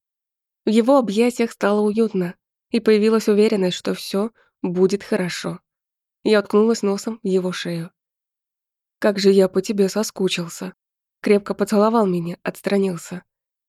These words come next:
Почувствовала, как в руках у меня оказалась открытая коробочка.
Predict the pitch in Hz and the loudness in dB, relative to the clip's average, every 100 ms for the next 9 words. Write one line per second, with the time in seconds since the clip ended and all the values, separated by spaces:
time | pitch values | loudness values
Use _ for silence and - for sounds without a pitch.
0 | _ _ - 226 220 247 - 196 190 190 | _ _ -2 -2 0 -2 -2 0 0 0
1 | 196 - 202 - 240 - 208 196 202 220 | -4 -2 -4 -2 -6 -2 0 2 0 -4
2 | - - 226 196 202 226 208 - 185 202 | -12 -6 -6 -4 -6 -6 -8 -6 -6 -6
3 | 202 190 165 170 - 180 | -6 -8 -8 -10 -12 -14